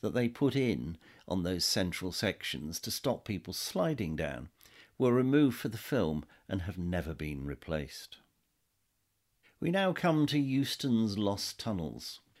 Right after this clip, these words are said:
Not a disused underground station in the true sense,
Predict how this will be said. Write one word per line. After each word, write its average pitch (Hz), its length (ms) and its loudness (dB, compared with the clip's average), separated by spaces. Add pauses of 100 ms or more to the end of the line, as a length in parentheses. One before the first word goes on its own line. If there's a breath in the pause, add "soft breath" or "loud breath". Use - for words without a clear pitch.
(920 soft breath)
Not 185 320 2
a 170 80 4
disused 139 680 2
underground 110 680 2
station 101 500 -2
in 98 180 4
the 95 80 2
true 80 300 0
sense, - 680 -4